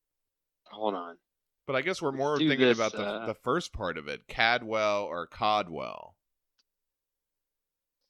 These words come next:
Speaker 2: I would probably
Speaker 1: Uh,
Speaker 2: say
Speaker 1: what, do you have art by him?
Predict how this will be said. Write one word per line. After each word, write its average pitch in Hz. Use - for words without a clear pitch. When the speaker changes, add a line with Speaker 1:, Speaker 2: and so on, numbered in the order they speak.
Speaker 2:
I 113
would 127
probably 123
Speaker 1:
Uh, 113
Speaker 2:
say 110
Speaker 1:
what, 127
do 113
you 190
have 220
art 127
by 240
him? 247